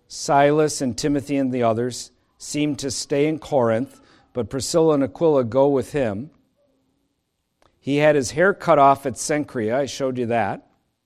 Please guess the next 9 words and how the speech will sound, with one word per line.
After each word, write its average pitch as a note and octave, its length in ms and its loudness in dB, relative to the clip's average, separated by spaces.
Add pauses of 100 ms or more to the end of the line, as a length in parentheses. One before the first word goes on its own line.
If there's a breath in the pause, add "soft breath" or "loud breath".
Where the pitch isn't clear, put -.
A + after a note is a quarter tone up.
(140)
on A2+ 140 -8
the C3 60 -4
map, A2+ 380 -6 (640)
for B2+ 160 -8
he B2+ 60 0
had A#2+ 180 -2
taken C#3 320 -4
a A#2 60 -6
vow. A2+ 500 -2